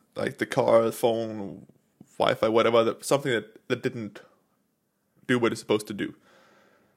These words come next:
Okay. Then why was I mad the whole day if it was just the fucking Wi-Fi going down at s-, in the morning when I had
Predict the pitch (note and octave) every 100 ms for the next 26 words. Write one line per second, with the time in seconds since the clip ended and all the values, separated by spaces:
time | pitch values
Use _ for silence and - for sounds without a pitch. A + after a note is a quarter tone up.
0 | _ _ _ _ _ _ _ - D#3 F#2+
1 | A#1 - _ _ _ _ _ _ _ _
2 | _ _ - _ B2 C3 C3 C3 - -
3 | _ _ _ _ _ _ _ B2+ B2+ C#3
4 | A#2+ A#2+ A#2 A2+ B2 A#2+ C3 B2+ B2+ B2+
5 | G#2 - - - A#2 A#2 A#2 B2+ B2+ -
6 | - A#2 - A2+ A2 B2 - G#2 G#2+ G#2+
7 | G#2+ G#2 G2+ G2 - _ _ _ _ _
8 | _ _ _ _ _ _ _ _ _ G2+
9 | G2+ - - - - _ A#2+ A2+ A2+ A2
10 | A2 G2+ G2+ G2+ A2